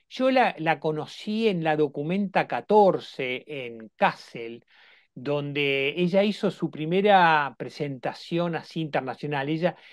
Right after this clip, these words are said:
en esa Kassel del, de catorce, del se-, del, del dos mil diecisiete,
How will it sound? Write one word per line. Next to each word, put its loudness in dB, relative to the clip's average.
en 0
esa 2
Kassel 2
del, -2
de -8
catorce, 2
del -6
se-, -8
del, -8
del -10
dos -4
mil 0
diecisiete, -2